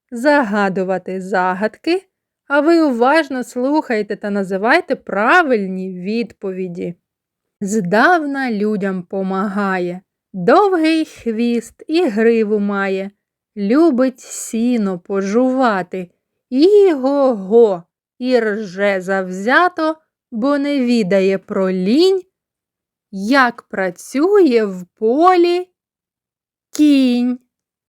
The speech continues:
Хто пасеться на лужочку,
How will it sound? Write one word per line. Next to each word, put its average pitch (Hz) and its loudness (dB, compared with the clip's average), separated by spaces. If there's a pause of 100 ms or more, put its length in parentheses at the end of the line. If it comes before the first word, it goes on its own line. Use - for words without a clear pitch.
Хто 320 2
пасеться 226 -6
на 202 -2
лужочку, 247 -2